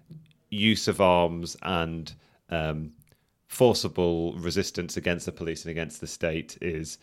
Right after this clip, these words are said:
something that's written into the D N A of the Black Panthers and the broader, um, uh,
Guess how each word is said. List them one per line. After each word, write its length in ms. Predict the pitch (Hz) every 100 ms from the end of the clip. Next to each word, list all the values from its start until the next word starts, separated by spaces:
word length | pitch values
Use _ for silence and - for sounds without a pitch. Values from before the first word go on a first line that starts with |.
| _
something 480 | - 117 92 92 82
that's 160 | 82 85
written 260 | 87 82
into 220 | 80 78
the 80 | 82
D 180 | 78 82
N 140 | 82
A 100 | 82
of 80 | 80
the 80 | 87
Black 220 | 87 82
Panthers 340 | - 82 - 82
and 160 | 80
the 60 | 82 76 - -
broader, 720 | 85 85 87 85 78 80 80 80 - _ _
um, 400 | 82 78 76 76 - _ _ _ _ _ _ _ _ _ -
uh, 440 | 76 73 73 76